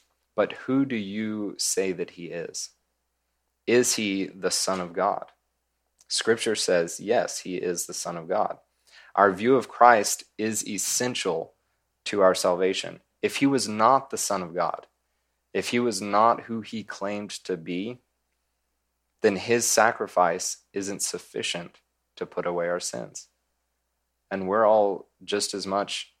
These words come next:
up a creek without a paddle as we ever have been. But we place our faith in the fact that he is who he says he is. "Whoever transgresses and does not abide in the doctrine of Christ does not have God.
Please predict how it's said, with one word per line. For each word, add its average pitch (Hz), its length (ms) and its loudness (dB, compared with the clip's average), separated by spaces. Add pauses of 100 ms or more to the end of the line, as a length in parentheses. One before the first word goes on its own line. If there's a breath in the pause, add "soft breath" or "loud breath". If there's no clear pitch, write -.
up 101 200 4
a 98 40 -8
creek 98 340 -8
without 90 260 2
a 85 60 -6
paddle 92 500 2 (260)
as 87 120 -12
we 90 120 -4
ever 90 200 -2
have 98 240 -2
been. 85 160 -18 (1160)
But 92 140 0
we 92 140 0
place 113 360 0
our 107 120 4
faith 90 580 -2 (240)
in 90 160 -12
the 87 80 -10
fact 92 420 -2
that - 180 -6
he - 260 -10
is 87 440 2 (520 soft breath)
who 95 180 -2
he 85 140 -4
says 82 280 0
he 87 120 -4
is. 87 340 -2 (1900)
"Whoever 110 280 8
transgresses 107 840 4
and 101 180 -6
does 95 160 0
not 98 320 4
abide 98 300 8
in 95 100 -2
the 90 60 -8
doctrine 90 380 0
of 90 100 -12
Christ 90 440 -2
does 82 200 -8
not 90 240 -4
have 85 180 -8
God. 85 380 -4